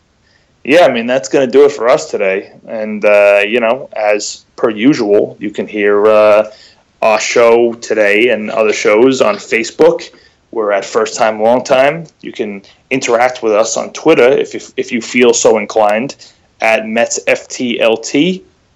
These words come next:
And then, of course, you can email us at first time long time pod at gmail dot com. Uh, it's been a pleasure. This Friday, we're gonna replay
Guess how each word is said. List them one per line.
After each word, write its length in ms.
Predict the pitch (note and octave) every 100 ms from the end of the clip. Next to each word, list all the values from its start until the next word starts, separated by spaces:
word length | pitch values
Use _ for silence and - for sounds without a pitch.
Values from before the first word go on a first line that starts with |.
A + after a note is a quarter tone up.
| _ _ _ _ _ _ _ -
And 120 | - C3+
then, 100 | D3
of 120 | C#3+
course, 300 | D#3+ D#3 D#3
you 60 |
can 140 | D#3 -
email 360 | E3+ F3 G#2 F2
us 180 | - -
at 140 | -
first 320 | - B2 B2
time 260 | - B2+ A#2+
long 240 | A#2+ B2 A#2
time 300 | A#2+ A2+ -
pod 500 | D3+ D3 C#3 C#3+ - - - _ -
at 360 | G#2 G#2 - -
gmail 840 | G2+ C#3+ E3 D3 C3 C3 C3 C3 - G#2
dot 300 | A2+ G#2+ -
com. 500 | C#3 C#3 C3+ C3+ C3+ _ _ _ _ _
Uh, 240 | - G#2 G2+
it's 120 | G2
been 240 | G2 A#2+ B2+
a 40 |
pleasure. 580 | - C3 C3 C3+ C3+ C3+ - _ _
This 220 | C3+ C#3 -
Friday, 340 | D3+ C#3 C3
we're 140 | C3
gonna 160 | B2+ A#2
replay 920 | A2+ C3+ C#3+ - C3+ B2+ A#2 A#2+ A#2+